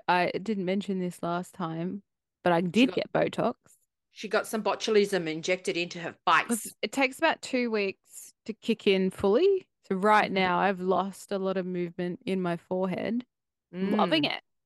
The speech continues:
Speaker 1: Loving it.
Speaker 2: Okay.
Speaker 1: Love it.
Speaker 2: Well done, you.
Speaker 1: I know.
Speaker 2: Yeah.
Speaker 1: This is who I am now. Anyway, okay.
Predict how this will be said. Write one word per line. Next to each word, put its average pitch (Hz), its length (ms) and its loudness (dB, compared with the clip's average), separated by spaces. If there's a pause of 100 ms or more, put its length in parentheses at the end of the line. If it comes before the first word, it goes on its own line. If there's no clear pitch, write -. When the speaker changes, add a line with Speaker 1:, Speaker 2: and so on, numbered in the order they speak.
(180)
Speaker 1:
Loving 175 360 -4
it. 190 180 -4
Speaker 2:
Okay. 185 180 -8 (600)
Speaker 1:
Love 175 240 -6
it. - 280 -2 (540)
Speaker 2:
Well 185 140 4
done, 180 240 0
you. 147 300 0 (200)
Speaker 1:
I 294 80 0
know. 302 340 0 (800)
Speaker 2:
Yeah. 233 300 0 (320)
Speaker 1:
This 233 120 -12
is - 60 -18
who 247 120 -6
I 214 120 -4
am 202 220 -6
now. 175 200 -8 (260)
Anyway, 233 240 4 (220)
okay. 220 180 0